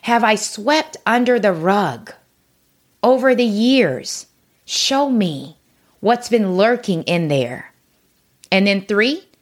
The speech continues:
I want you to journal. God will show us our heart through different situations and other people. So friends, what's been getting under your skin lately?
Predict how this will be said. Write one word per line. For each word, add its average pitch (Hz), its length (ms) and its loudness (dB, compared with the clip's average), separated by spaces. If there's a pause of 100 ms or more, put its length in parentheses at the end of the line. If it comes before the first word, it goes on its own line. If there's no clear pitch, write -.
(320)
I 196 100 2
want 220 260 -2
you 233 80 0
to 233 60 -2
journal. 160 520 -4 (160)
God 277 320 0
will 277 80 0
show 233 300 2
us 220 120 0
our 190 140 2
heart 190 440 0
through 175 120 -4
different 180 320 -2
situations 156 1040 -4 (600)
and 196 160 0
other 190 220 0
people. 156 680 -8 (160)
So 254 160 0
friends, 247 340 0
what's 330 300 -2
been 370 180 -4
getting 269 280 -2
under 233 200 -4
your 208 140 -2
skin 196 400 -4
lately? 139 540 -6